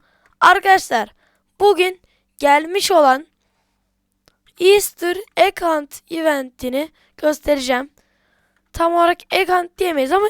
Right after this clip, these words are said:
Easter eventi geldi. Hemen şöyle sizlere göstereyim. Direkt gittiğimizde zaten ana world'de her şey belli oluyor. Şöyle şunu alalım. Heh.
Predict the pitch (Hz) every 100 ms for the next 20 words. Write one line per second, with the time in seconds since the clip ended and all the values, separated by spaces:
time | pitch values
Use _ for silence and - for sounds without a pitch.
0 | - 427 381 - 285 247 226 233 349 359
1 | 330 302 247 240 - _ _ _ _ _
2 | _ _ _ _ _ - - 349 320 311
3 | 311 381 302 285 302 311 269 240 294 311
4 | - 311 269 247 - _ _ _ _ _
5 | - 415 403 - 392 - 370 339 302 226
6 | 294 285 311 302 262 - _ - 269 269
7 | 254 233 226 220 220 302 339 _ _ _
8 | _ _ - - 349 302 311 294 285 330
9 | 294 339 349 339 320 262 240 277 _ _
10 | _ _ _ _ _ _ 320 240 220 -
11 | 254 233 220 233 277 285 240 165